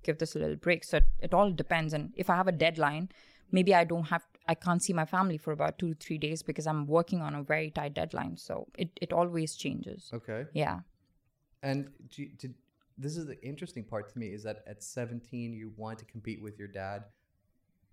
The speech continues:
Speaker 2: because what you, you felt that you, you didn't wanna be like your mom. How, I'm assuming your mom was a stay-at-home mom.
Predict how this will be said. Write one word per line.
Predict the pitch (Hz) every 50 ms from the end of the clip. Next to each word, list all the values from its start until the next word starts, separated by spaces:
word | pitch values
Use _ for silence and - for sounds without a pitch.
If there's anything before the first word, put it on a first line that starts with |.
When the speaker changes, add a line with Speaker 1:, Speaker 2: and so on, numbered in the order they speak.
| _ _ _ _ _ - 101 107
Speaker 2:
because | 110 107 - 107 101 104 - -
what | 107 113 104 - 101
you, | 110 107 107 107
you | - 98 104 104 101 98 - -
felt | 117 104 107 107 107 107 -
that | 98 95 95 92 - - - _ _ -
you, | 101 101 95 - _ _ -
you | 107 101
didn't | 110 107 110 107 101
wanna | 101 101 98
be | 95 101 101 101 98
like | 90 87 -
your | - 85
mom. | 87 98 131 143 113 - -
How, | - 95 - -
I'm | 113 110 110
assuming | 107 - - 135 120 110
your | 104
mom | 101 104 104 104
was | 101 95 95 92
a | 95 87
stay-at-home | - - 104 95 92 98 92 85 95
mom. | 87 - - -